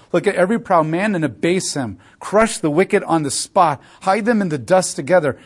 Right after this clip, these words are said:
Imprison them in the grave. And then I myself will acknowledge you, that your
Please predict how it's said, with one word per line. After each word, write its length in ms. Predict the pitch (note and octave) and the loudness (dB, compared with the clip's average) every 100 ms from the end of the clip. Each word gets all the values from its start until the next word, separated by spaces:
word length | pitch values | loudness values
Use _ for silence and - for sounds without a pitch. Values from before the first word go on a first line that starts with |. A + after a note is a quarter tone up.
| - | -6
Imprison 500 | D#3 - A3 G#3+ A3 | -6 0 -2 0 -2
them 140 | G#3+ | -2
in 80 | F#3 | -2
the 80 | D#3+ | -2
grave. 440 | A2+ D#3 F#3+ C3+ - - | -2 0 0 -2 -6 -6
And 160 | D3+ | -4
then 140 | C#3+ A3 | 0 2
I 100 | B3 | 2
myself 500 | A3 G3 - G#3 - | 2 0 0 0 2
will 120 | D#3+ | -2
acknowledge 600 | C#3 C#3+ F3+ A3 A3+ C3 | -2 2 4 4 2 -2
you, 460 | A#2+ F3+ D3+ G2+ - _ - | -4 0 0 -2 -8 _ -4
that 160 | D#3 | -2
your 200 | D3 D#3+ | 2 0